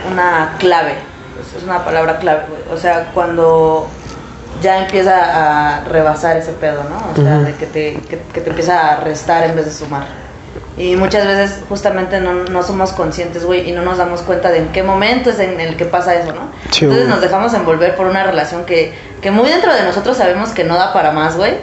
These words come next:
Speaker 1: pero seguimos justo justificando y la chingada, güey, hasta que llega un momento que no debería de ser, pero que todo explota, ¿no?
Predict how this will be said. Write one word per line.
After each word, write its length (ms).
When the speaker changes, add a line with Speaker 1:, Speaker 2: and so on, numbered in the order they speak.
Speaker 1:
pero 160
seguimos 420
justo 300
justificando 680
y 40
la 120
chingada, 440
güey, 180
hasta 420
que 540
llega 200
un 60
momento 420
que 120
no 160
debería 340
de 80
ser, 300
pero 220
que 400
todo 140
explota, 440
¿no? 180